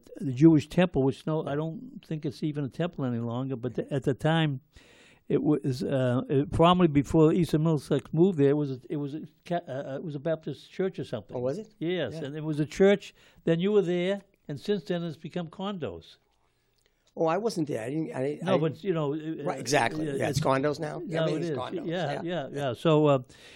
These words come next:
Speaker 1: but this organization, uh, as I mentioned, has been established, uh, w-, for many years here in Malden, and, um, works with a group within the population who probably, uh,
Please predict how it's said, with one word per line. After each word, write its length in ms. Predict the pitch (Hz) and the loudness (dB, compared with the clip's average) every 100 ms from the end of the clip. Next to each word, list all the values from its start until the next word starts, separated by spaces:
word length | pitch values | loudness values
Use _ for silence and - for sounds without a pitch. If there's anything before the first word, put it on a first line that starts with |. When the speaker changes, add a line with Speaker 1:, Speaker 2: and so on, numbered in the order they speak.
| - | -4
Speaker 1:
but 180 | - 185 - 226 | 2 2 2 2
this 200 | 247 262 | 4 8
organization, 1040 | 240 190 185 143 165 170 - 151 143 143 | 8 8 6 6 6 6 6 2 2 -2
uh, 220 | 151 139 143 | 0 2 4
as 100 | 139 | 4
I 80 | |
mentioned, 420 | 147 160 135 147 139 | 2 0 0 -2 0
has 180 | 139 | -2
been 260 | 123 139 135 | 0 0 0
established, 580 | 117 160 147 143 123 - | 0 0 2 2 -2 -4
uh, 40 | |
w-, 580 | 254 285 151 180 123 123 | -10 -10 -10 -8 -8 -8
for 180 | - 139 | -4 -4
many 300 | 131 175 175 | 0 2 4
years 260 | 156 139 127 | 6 4 4
here 180 | 131 | 4
in 80 | 127 | 4
Malden, 460 | 117 120 113 127 143 | 2 2 0 0 -2
and, 460 | 139 131 127 135 | -2 -2 -4 -6
um, 300 | 127 120 117 - _ - _ - | -6 -6 -8 -10 _ -20 _ 4
works 260 | 170 190 - | 8 8 6
with 160 | 165 | 2
a 40 | 135 | 4
group 340 | 151 175 - | 6 6 4
within 320 | 156 139 151 | 2 4 2
the 80 | 147 | 2
population 800 | - 147 143 127 127 135 - 135 | 2 2 2 0 0 0 0 0
who 160 | 120 131 | 0 0
probably, 500 | - 160 165 151 143 | 0 0 2 2 2
uh, 460 | 285 - 113 113 | 0 -6 -4 -4